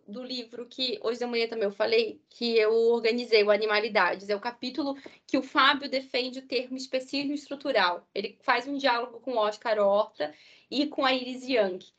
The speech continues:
E aí, desse diálogo, ele traz esse termo. E acho que é, por eu trabalhar, tá? É, de uma maneira estruturando as ins-, a, a,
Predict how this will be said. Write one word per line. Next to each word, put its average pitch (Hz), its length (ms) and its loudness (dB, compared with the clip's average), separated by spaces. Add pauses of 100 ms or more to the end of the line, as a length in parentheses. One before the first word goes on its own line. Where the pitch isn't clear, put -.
(300)
E 214 460 -4
aí, 226 460 0
desse 226 500 2
diálogo, 233 720 2
ele 220 320 0
traz 214 380 -2
esse 220 240 -12
termo. 202 380 -8 (640)
E 226 40 6
acho 277 240 2
que - 80 0
é, 320 160 0 (460)
por 330 180 -2
eu 359 140 2
trabalhar, 240 760 0
tá? 208 400 -2 (100)
É, 202 400 2
de 208 200 -6
uma 294 200 -2
maneira 202 760 2 (340)
estruturando 277 920 0
as 254 200 2
ins-, 262 280 -6
a, 214 680 2
a, 214 100 -6